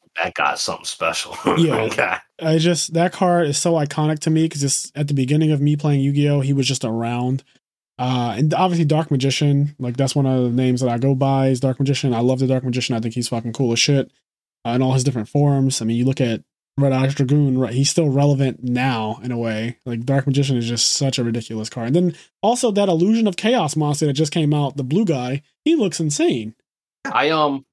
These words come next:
Speaker 1: I'm gonna give some of my, I'm gonna give an answer that's, like, super off, like, one of my favorite cards is, like, Blue Eyes, obviously, but whose isn't? But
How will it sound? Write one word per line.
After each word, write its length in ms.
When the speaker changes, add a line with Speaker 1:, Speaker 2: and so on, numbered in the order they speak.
Speaker 1:
I'm 100
gonna 140
give 320
some 260
of 160
my, 580
I'm 80
gonna 140
give 140
an 80
answer 260
that's, 180
like, 180
super 520
off, 280
like, 240
one 180
of 60
my 80
favorite 240
cards 260
is, 120
like, 180
Blue 180
Eyes, 300
obviously, 420
but 160
whose 240
isn't? 320
But 300